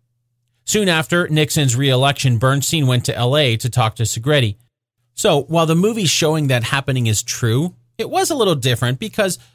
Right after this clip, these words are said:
Bernstein met up with Myers to go to Segretti's apartment. But the movie is correct in the information they got about Segretti. By that, what I mean is that Segretti was, as the movie briefly mentions, part of the, quote,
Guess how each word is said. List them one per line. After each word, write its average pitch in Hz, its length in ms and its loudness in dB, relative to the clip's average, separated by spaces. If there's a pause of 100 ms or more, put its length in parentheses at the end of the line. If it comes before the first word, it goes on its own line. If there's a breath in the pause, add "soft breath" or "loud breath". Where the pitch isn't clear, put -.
(160 soft breath)
Bernstein 156 500 0
met 123 140 2
up 113 220 0
with 107 160 0
Myers 117 400 -2
to 127 100 -4
go 117 380 0
to 110 240 -4
Segretti's 101 500 -2
apartment. 110 480 -2 (1080)
But 185 260 -2
the 185 140 0
movie 247 320 0
is 175 240 -2
correct 170 640 0
in 143 120 -2
the 143 160 0
information 135 560 0
they 117 120 0
got 127 380 0
about 117 460 0
Segretti. 104 500 -2 (560)
By 147 160 2
that, 143 240 0
what 156 160 4
I 170 60 2
mean 135 260 0
is 123 160 2
that 123 140 -2
Segretti 147 500 2
was, 131 680 0 (100)
as 101 140 -6
the 120 80 -2
movie 113 260 0
briefly 113 360 -2
mentions, 123 440 -2
part 175 320 0
of 143 200 2
the, 120 140 0
quote, - 300 -6